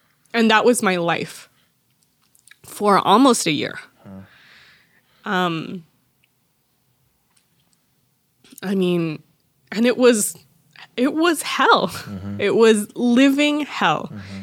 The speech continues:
Speaker 1: And the only way that I saw out was just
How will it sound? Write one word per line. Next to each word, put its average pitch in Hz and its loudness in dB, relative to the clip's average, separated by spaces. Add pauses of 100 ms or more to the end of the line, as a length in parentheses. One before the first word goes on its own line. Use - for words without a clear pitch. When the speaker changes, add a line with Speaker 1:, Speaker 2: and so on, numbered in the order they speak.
(140)
Speaker 1:
And 233 4
the 220 4
only 294 4
way 190 2
that 175 -2
I 175 -2
saw 175 -2 (1400)
out - 0 (1800)
was 185 0 (2000)
just - -6